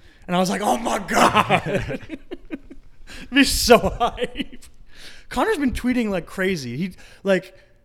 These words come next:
about matchups. Like, I see after every fight card, Conor tweets, like, respects to people. He's like, "Man, I saw this dude fight and it was awesome." Like, he tweets, like, nice things about fighters. And then he'll be like,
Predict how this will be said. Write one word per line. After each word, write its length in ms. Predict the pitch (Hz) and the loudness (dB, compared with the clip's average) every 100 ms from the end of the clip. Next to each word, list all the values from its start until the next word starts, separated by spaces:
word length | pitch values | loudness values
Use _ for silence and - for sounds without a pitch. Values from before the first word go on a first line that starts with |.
| _ - - | _ -20 -8
about 300 | 208 196 156 | 0 2 2
matchups. 680 | 147 147 - 123 - - - - | 0 -2 -2 -8 -12 -16 -16 -10
Like, 220 | 156 - - | -10 -8 -4
I 80 | 170 | -2
see 200 | 214 214 | 2 2
after 220 | 214 170 | 2 0
every 160 | 170 | 0
fight 280 | 165 143 147 | -2 -4 -4
card, 280 | 185 180 180 | -2 -2 -2
Conor 240 | 180 160 | -2 -2
tweets, 360 | 147 - 147 - | -2 -4 -4 -4
like, 140 | 139 127 | -4 -6
respects 640 | 127 - 139 147 - - | -10 -8 -6 -6 -6 -8
to 120 | - | -12
people. 320 | 143 170 175 170 | -8 -6 -4 -4
He's 120 | 135 | -4
like, 120 | 135 | -4
"Man, 200 | 190 185 | -4 -4
I 60 | 135 | -2
saw 180 | 180 165 | -2 -2
this 160 | 175 | -4
dude 160 | 185 165 | -6 -4
fight 180 | 180 175 | -2 0
and 80 | 151 | 0
it 20 | |
was 80 | 135 | -2
awesome." 280 | 156 160 160 | -2 -2 -4
Like, 160 | 139 - - - - - | -8 -8 -16 -20 -20 -8
he 120 | 175 | -6
tweets, 280 | 180 175 160 | -4 -4 -6
like, 100 | 139 | -4
nice 260 | 135 139 - | -4 -4 -4
things 240 | 131 143 | -6 -6
about 180 | 139 117 | -6 -8
fighters. 380 | 131 127 156 156 | -6 -6 -6 -6
And 160 | 151 151 | -4 -2
then 180 | 147 143 | -2 -2
he'll 120 | 147 | -2
be 120 | 147 | -2
like, 340 | 143 123 113 | -4 -4 -10